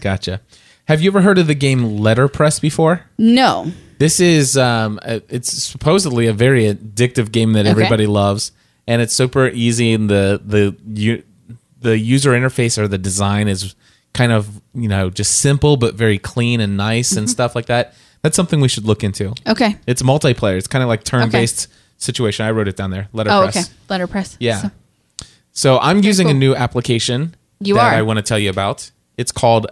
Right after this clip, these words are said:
Speaker 1: Lyft app.
Speaker 2: Okay.
Speaker 1: All right. And Lyft app is an application that helps you, uh, helps motivate you. <clears throat> It's actually called Lyft. Um, it motivates you to do things that, that you want to become habits.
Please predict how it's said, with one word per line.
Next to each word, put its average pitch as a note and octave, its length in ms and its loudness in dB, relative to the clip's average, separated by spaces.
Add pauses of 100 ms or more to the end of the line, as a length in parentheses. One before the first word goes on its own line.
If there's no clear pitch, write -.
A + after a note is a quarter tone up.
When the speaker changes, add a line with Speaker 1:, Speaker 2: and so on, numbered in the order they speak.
Speaker 1:
Lyft A#2 540 0 (100)
app. F2+ 380 -6 (120)
Speaker 2:
Okay. F#3 280 0
Speaker 1:
All C#4+ 140 0
right. F#2+ 460 0 (460)
And A#2 300 -2
Lyft D#3 220 -2
app C3 300 0
is A#2+ 520 0
an G#2+ 100 -2
application A#2+ 580 -2
that G#2+ 120 0
helps A#2+ 380 -2
you, G#2 520 2 (380)
uh, G2 280 -2
helps B2 280 -2
motivate C#3+ 480 2
you. G2+ 380 0 (540)
<clears throat> - 40 -
It's E3 560 -6
actually B2+ 320 -2
called A2 220 -2
Lyft. A#2+ 360 0 (480)
Um, G#2 460 0 (800)
it C3+ 100 0
motivates D3+ 500 2
you B2+ 80 2
to B2+ 100 2
do A#2 460 0
things A#2 800 0 (320)
that, A2 540 0
that A#2 220 0
you A2+ 160 -2
want A2 220 0
to - 80 -10
become G#2+ 320 0
habits. - 680 -6